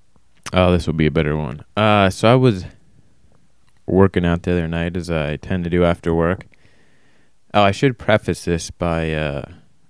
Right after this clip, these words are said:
I get off work at midnight. And there is, uh, a couple of gyms that are open, but I go to the Alaska Club here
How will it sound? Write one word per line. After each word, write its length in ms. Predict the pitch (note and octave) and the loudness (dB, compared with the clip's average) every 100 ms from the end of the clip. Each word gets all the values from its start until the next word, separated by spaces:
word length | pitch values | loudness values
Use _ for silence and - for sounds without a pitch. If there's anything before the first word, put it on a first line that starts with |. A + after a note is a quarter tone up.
| - | -4
I 80 | |
get 180 | F2 A2+ | 2 4
off 300 | A#2+ A2 - | 4 2 -2
work 460 | F2+ F#2+ F#2+ F2 - - - _ - | -4 2 2 0 -6 -20 -20 _ -8
at 140 | E2+ | -6
midnight. 640 | D2+ E2+ D#2 D#2+ - - - - _ _ _ _ - - - - - _ - | -4 -2 -2 -4 -10 -14 -18 -20 _ _ _ _ -20 -14 -14 -14 -20 _ -8
And 160 | F#2 F#2+ | -2 2
there 140 | G2+ | 4
is, 280 | G2+ G2+ F#2+ | 6 4 2
uh, 600 | F#2 F2+ F2 D#2+ D#2 E2 - - | 2 2 2 0 -4 -6 -14 -10
a 60 | - | -4
couple 280 | C3 A#2 G2 | 0 2 0
of 80 | |
gyms 180 | F#2 F2+ | -2 -2
that 100 | F2 | -2
are 80 | E2 | 0
open, 320 | E2+ E2 G2 | 0 -2 -8
but 100 | F2+ | -6
I 100 | E2 | -4
go 160 | E2 E2 | -2 -4
to 380 | E2 D#2+ D#2 E2 - - - - | -4 -6 -6 -10 -16 -20 -20 -12
the 140 | F2+ | -4
Alaska 480 | E2+ E2+ E2+ - - | -2 0 -2 -4 -10
Club 360 | - F2+ F2 F2 | -6 -4 -4 -6
here 380 | - F#2+ G2 | -8 -6 -6